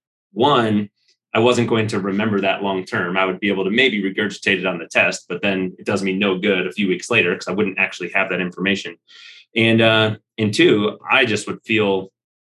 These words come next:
a performance, uh, benefit if I, if I got sleep rather than stay up trying to study and re-, review the information more and more. Um, and then, you know, in my day-to-day profession, in my field as a physical therapist,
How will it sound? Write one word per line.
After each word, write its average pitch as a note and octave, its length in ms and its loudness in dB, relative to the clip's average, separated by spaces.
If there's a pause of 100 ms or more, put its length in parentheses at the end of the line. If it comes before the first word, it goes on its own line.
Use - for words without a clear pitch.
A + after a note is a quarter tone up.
(260)
a A2+ 60 -6
performance, A2 760 -2
uh, G#2+ 220 0
benefit B2 440 -2 (480)
if G#2+ 100 -8
I, F#2+ 300 -2
if - 100 -16
I F#2+ 60 -2
got F#2+ 200 -2
sleep - 360 -2
rather F#2+ 260 0
than F2+ 160 -2
stay F#2+ 240 0
up F2 160 -6
trying F#2 220 -2
to F2 60 -6
study F#2 500 0
and F2 220 -4
re-, F#2+ 400 -2
review G2 300 0
the F#2 100 2
information F2 560 -2
more F#2 160 -2
and F2 100 -2
more. F#2+ 300 -2 (380)
Um, A2+ 560 2
and D#3 100 4
then, D#3+ 160 4
you D3+ 80 6
know, A#2+ 280 2 (100)
in C3 180 2
my A2 480 0 (760)
day-to-day B2+ 460 2
profession, A2 480 -4
in G#2 80 -2
my G2 140 -2
field A2+ 280 2
as F#2+ 160 0
a - 40 -18
physical F#2+ 300 -2
therapist, A2 640 -2